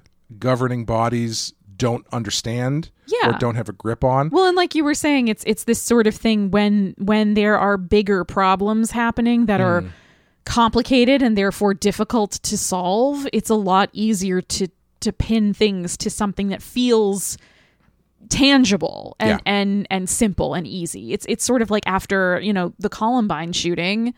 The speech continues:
Speaker 2: when all of a sudden it was like, well, violent video games.
Speaker 1: Yeah.
Speaker 2: That's what's causing.
Speaker 1: Do you, do you remember, like, I think about this from time to time. There was a period in our lifetime when we
Speaker 2: Mm-hmm.
Speaker 1: were, like, you know, high school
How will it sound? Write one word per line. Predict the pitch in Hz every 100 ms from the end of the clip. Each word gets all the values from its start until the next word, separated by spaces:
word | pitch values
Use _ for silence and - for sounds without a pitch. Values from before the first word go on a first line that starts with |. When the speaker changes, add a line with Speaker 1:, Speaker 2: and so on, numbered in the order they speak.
| _ _ _
Speaker 2:
when | 220 226
all | 202
of | 202
a |
sudden | - 214
it | 160
was | 180
like, | 160
well, | 202
violent | 262 302 254
video | 220 180 170
games. | - - - - -
Speaker 1:
Yeah. | 92 80
Speaker 2:
That's | 226 233
what's | 247 -
causing. | 220 196 180
Speaker 1:
Do | 320
you, | 339 180 _ _ -
do | 262
you | 415 415
remember, | 285 170 143 131 123 117 - _ _ _ _ _ _ -
like, | 175
I | - 254
think | - 277
about | 185 139 127
this | 120 -
from | 110
time | - 113 95
to |
time. | - 110 85 - _ _
There | 196 330
was | 349
a | 294
period | - 180 165 139 120 101 110 _ -
in | 123 113
our | 131 131 127 120 113 _ _ -
lifetime | 117 113 - 101 87 85
when | 104 262
we | 240
Speaker 2:
Mm-hmm. | 180
Speaker 1:
were, | 113
like, | 107 101 -
you | 107
know, | 98
high | - 117
school | 107 - 110 98 92